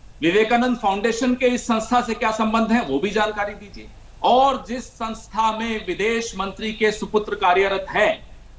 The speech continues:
उस संस्था को चीन की एम्बेसी से कितना पैसा कब आया, क्या इसीलिए आपने इन्हें विदेश मंत्री बनाया, ये भी जानकारी दीजिए।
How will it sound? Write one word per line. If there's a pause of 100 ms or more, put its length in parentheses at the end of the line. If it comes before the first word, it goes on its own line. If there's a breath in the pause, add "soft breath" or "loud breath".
(100)
उस
संस्था
को (180)
चीन
की
एम्बेसी
से (680)
कितना
पैसा
कब
आया, (240)
क्या
इसीलिए
आपने
इन्हें
विदेश
मंत्री
बनाया,
ये
भी
जानकारी
दीजिए।